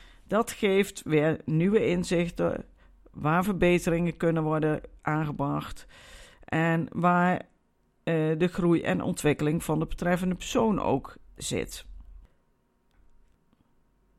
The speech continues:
Wat kun je nou doen als een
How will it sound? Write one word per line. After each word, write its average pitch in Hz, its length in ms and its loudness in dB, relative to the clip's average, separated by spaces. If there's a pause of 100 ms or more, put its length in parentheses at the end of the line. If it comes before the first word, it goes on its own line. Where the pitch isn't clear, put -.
(1160)
Wat 240 260 2
kun 269 180 4
je 269 60 6
nou 214 220 2
doen 214 360 2
als 196 360 0
een 175 240 -2